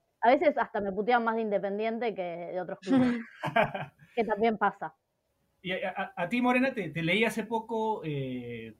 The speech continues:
Speaker 2: como que, no sé, saca-, bueno, creo que hablabas un poco de ese tema de, de cómo explicas algunas cosas con, con lo, lo que hablábamos hace un rato, ¿no? Con los términos, y un poco que saliste a Twitter a, a defenderte un poco de esa situación, ¿no?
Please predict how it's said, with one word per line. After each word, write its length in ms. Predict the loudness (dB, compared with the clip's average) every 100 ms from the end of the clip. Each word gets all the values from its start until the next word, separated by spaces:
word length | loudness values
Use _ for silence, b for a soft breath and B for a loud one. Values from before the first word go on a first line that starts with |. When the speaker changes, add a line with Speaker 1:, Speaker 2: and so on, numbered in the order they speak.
| _
Speaker 2:
como 220 | -4 -2
que, 320 | 0 0 -2 -2
no 140 | -4
sé, 180 | -2 -4
saca-, 280 | -4 -6 -2
bueno, 240 | 0 2
creo 120 | 0
que 80 | 2
hablabas 280 | 4 6 4
un 60 | 2
poco 160 | -2
de 40 | -2
ese 60 | -2
tema 220 | -2 0
de, 80 | 0
de 200 | -2 -6
cómo 520 | -6 -2 0 0 -2 -6
explicas 440 | -10 -8 -6 -4
algunas 280 | -2 -2 -4
cosas 280 | -4 -6 -6
con, 220 | -6 -6
con 120 | -8
lo, 60 | -10
lo 140 | -4 2
que 60 |
hablábamos 280 | 4 6 4
hace 120 | -2
un 60 | -2
rato, 280 | 0 0 -4
¿no? 120 | -4
Con 80 | -6
los 120 | -2
términos, 640 | 4 6 6 2 -4 -6
y 40 |
un 60 | -8
poco 140 | -4 -4
que 40 |
saliste 280 | -4 -6 -8
a 40 |
Twitter 300 | -6 -6 -4
a, 180 | -8 -8 _ _ _ _ _ _
a 120 | -2 -2
defenderte 640 | 0 4 8 8 6 0
un 100 | -2
poco 200 | -2 0
de 60 | -2
esa 160 | -4
situación, 600 | -8 -8 -8 -4 -4 -6
¿no? 80 | -16